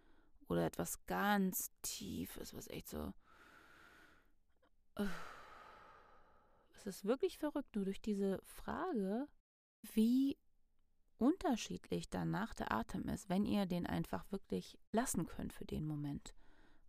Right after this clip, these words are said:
Und dann ist es ein bisschen <laughs> wie bei Traumdeutung, nicht ganz, aber ein bisschen, dass ihr tatsächlich guckt, mm, was will mir das sagen. Aber ihr könnt dann auch den Durchlauf zwei, dreimal wiederholen und gucken, ob sich's ein bisschen verändert. Und wenn's aber ein,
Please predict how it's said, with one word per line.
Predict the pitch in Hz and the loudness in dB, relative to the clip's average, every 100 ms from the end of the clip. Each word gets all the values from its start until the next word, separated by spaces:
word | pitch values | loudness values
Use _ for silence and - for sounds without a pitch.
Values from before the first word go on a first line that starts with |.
| - | -2
Und | 175 208 | 2 4
dann | 233 247 - | 6 4 0
ist | 196 190 | -4 -4
es | 180 | -2
ein | 185 | -2
bisschen | 247 240 254 | 0 2 2
<laughs> | 311 466 | 2 4
wie | 202 | 4
bei | 165 | 4
Traumdeutung, | 156 - - 165 180 170 170 190 | 0 -2 0 2 4 2 2 2
nicht | 185 175 - | 2 0 -2
ganz, | 165 190 208 | 0 2 0
aber | - 175 | -2 0
ein | 175 175 | 2 2
bisschen, | 190 - 196 180 | 0 0 2 2
dass | 175 - | 0 -2
ihr | 180 | -4
tatsächlich | - 160 165 160 170 - | -2 -2 -2 -2 -6 -4
guckt, | - - - - - - - - | -4 -4 -6 -16 -20 -20 -20 -4
mm, | 170 170 165 165 - - | 0 2 2 0 -2 -4
was | 175 170 | 0 0
will | 175 | 2
mir | 170 165 | 2 2
das | 156 - | 0 -2
sagen. | 160 160 147 | 0 0 0
Aber | 156 147 | 0 0
ihr | - | -2
könnt | - 196 | 0 0
dann | 214 | 2
auch | 185 | 0
den | - 175 | 0 -2
Durchlauf | 190 247 190 - | -2 0 -2 -2
zwei, | - 180 | 0 2
dreimal | 180 185 165 | 4 2 2
wiederholen | 170 165 175 202 | 2 2 4 4
und | 180 | 2
gucken, | - - | 0 -2
ob | 175 - | -2 -2
sich's | 170 | -4
ein | - | -2
bisschen | 165 - 170 | -2 -2 -4
verändert. | - - 175 190 208 - - - - - | -4 -4 0 2 0 -4 -16 -18 -18 -8
Und | - 165 | -2 2
wenn's | 175 175 | 2 2
aber | 180 | 2
ein, | 175 175 | 2 0